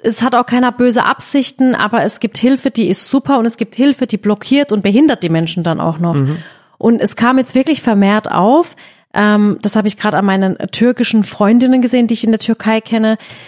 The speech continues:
Speaker 1: dass Sachen geschickt wurden, also sorry, aber wenn eine Umweltkatastrophe ist, braucht in der Türkei und in Syrien keiner einen ausgemisteten Kleiderschrank mit Sachen, die man nicht mehr tragen will, mit einer Glitzerkette, mit High Heels in Rot und keine Ahnung was.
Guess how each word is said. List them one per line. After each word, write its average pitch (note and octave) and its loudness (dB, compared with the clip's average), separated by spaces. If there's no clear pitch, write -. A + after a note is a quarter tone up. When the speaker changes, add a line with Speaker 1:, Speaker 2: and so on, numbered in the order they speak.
Speaker 1:
dass G#3+ 0
Sachen B3 0
geschickt - -4
wurden, G3 0
also G3 -2
sorry, G#3 0
aber G3+ 0
wenn G#3 0
eine G3+ 0
Umweltkatastrophe G#3+ 0
ist, F#3+ -2
braucht B3+ 0
in A#3+ 2
der A3 0
Türkei A3+ 0
und G#3+ 2
in G3+ 4
Syrien G#3 2
keiner G#3+ 0
einen G#3 0
ausgemisteten A3 0
Kleiderschrank G#3+ -2
mit G#3+ 0
Sachen, A#3+ 2
die A3 2
man G3 2
nicht G3 0
mehr F#3+ 0
tragen A3+ 0
will, F#3+ 2
mit G#3+ 0
einer G#3 2
Glitzerkette, A3+ -2
mit G#3 -2
High A#3+ 2
Heels G3 0
in F3+ 0
Rot G3 0
und G3+ -2
keine F#3+ 0
Ahnung A3 0
was. F#3+ -2